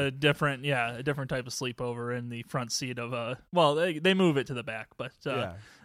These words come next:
Speaker 1: uh, <laughs> of this said shit
Speaker 2: Shit
Speaker 1: heap
Speaker 2: wagon.
Speaker 1: ro-, <laughs> roadster that, uh, that one of the, uh, T-Birds has got.
Speaker 2: Which becomes Grease Lightning.
Speaker 1: It does become Grease Lightning, but it takes some transformation.
Speaker 2: So it's more like Grease Thunder at this point.
Speaker 1: Yeah.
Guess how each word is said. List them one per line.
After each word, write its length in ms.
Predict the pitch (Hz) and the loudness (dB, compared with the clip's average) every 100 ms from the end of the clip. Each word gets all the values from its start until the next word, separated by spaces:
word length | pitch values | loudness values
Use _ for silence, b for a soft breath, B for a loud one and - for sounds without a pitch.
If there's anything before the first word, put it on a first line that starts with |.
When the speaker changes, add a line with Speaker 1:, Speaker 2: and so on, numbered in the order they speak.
| - | -4
Speaker 1:
uh, 300 | 127 117 139 | -4 -2 2
<laughs> 40 | 190 | 4
of 200 | 139 170 | 4 4
this 460 | 147 123 - - 156 | 2 2 -2 -6 -6
said 420 | - 151 131 123 - - | 0 2 0 -2 -14 -12
shit 280 | - - 143 | -2 0 2
Speaker 2:
Shit 40 | |
Speaker 1:
heap 140 | 147 131 | 2 2
Speaker 2:
wagon. 600 | 139 143 196 185 190 180 | 2 6 6 6 4 0
Speaker 1:
ro-, 160 | 190 175 | -4 -4
<laughs> 20 | |
roadster 720 | 147 151 156 143 - 139 120 B B B - | -2 4 4 4 -2 -4 -6 B B B -8
that, 380 | 156 147 131 - | -2 0 0 2
uh, 360 | 143 127 123 127 135 | 2 4 0 -2 -2
that 240 | 135 120 139 139 | -2 -4 -8 -10
one 260 | 139 131 131 | -4 0 0
of 140 | 123 | 0
the, 220 | 123 123 | -2 0
uh, 80 | 120 | -2
T-Birds 500 | 120 139 127 117 120 | 2 2 2 -2 -6
has 100 | 120 | -10
got. 320 | - 123 120 | -6 -4 -4
Speaker 2:
Which 240 | 123 139 - | -4 -4 -6
becomes 380 | 143 151 147 120 | -4 -2 -2 -2
Grease 260 | 139 147 | -4 -2
Lightning. 320 | 120 95 98 | -4 -4 -4
Speaker 1:
It 140 | 151 143 | 0 4
does 200 | 165 151 | 6 6
become 280 | 143 135 120 | 0 -2 -4
Grease 260 | 120 - | -8 -10
Lightning, 300 | 113 107 120 | -10 -12 -10
but 160 | 120 127 | -4 -4
it 100 | 123 | -2
takes 520 | 151 127 - - - - | -6 -6 -6 -6 -8 -12
some 200 | - - | -10 -4
transformation. 600 | 139 123 127 110 98 - | -4 -6 -10 -12 -6 0
Speaker 2:
So 80 | |
it's 120 | 160 139 | 0 2
more 140 | 160 | 2
like 140 | 143 | 2
Grease 280 | 107 143 - | 0 -2 -2
Thunder 340 | - 123 113 107 | -2 -2 -2 -4
at 120 | - | -4
this 180 | 98 - | -8 -8
point. 180 | - | -6
Speaker 1:
Yeah. 220 | 143 107 | -4 -4